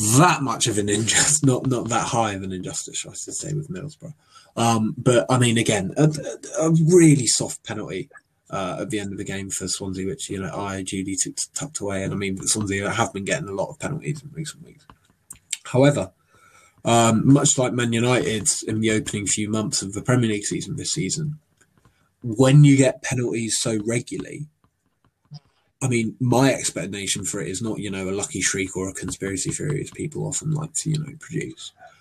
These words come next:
but rather, I mean, there, there needs to be a reason for this. Like, there is a reason they keep on getting so many penalties, and, you know, they <laughs> must, you know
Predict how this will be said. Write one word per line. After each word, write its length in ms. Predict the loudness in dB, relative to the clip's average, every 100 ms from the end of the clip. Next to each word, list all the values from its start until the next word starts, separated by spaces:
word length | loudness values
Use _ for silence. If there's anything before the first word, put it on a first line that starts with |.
| _ _
but 200 | 0 0
rather, 640 | 0 2 4 4 2 0 -4 -8 _ _
I 80 | 0
mean, 340 | 0 0 -2 -6
there, 240 | 0 0
there 240 | 2 2 4
needs 280 | 4 4 4
to 60 |
be 100 | 4
a 40 | 6
reason 360 | 4 2 -2
for 120 | -4
this. 180 | -8 -6
Like, 140 | -6 -6
there 200 | -6 -4
is 120 | -4
a 60 | -4
reason 440 | -4 -4 -6 -8
they 160 | -8 -8
keep 260 | -8 -8
on 80 | -4
getting 220 | -4 -4
so 180 | -4 -2
many 180 | -2 -4
penalties, 500 | -2 -2 0 0 -2
and, 120 | -4
you 80 | -2
know, 120 | 0
they 140 | 4
<laughs> 80 | 6
must, 240 | 6 4 2
you 60 |
know 180 | 2 0